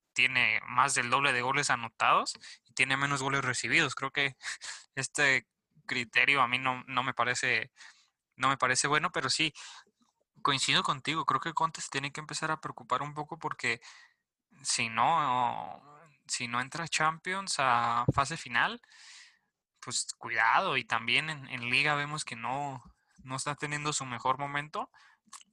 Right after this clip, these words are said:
Y pues habrá que ver cuándo regresa Lukaku, porque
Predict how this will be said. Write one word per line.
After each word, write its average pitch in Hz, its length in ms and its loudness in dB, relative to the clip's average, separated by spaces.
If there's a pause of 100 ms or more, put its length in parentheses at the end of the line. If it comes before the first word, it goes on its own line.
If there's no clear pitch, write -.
(100)
Y 139 80 -10
pues - 240 -2
habrá 117 200 4
que 151 120 0
ver 160 220 2 (640)
cuándo 139 300 2
regresa 135 340 0
Lukaku, 147 500 -2
porque 123 500 -4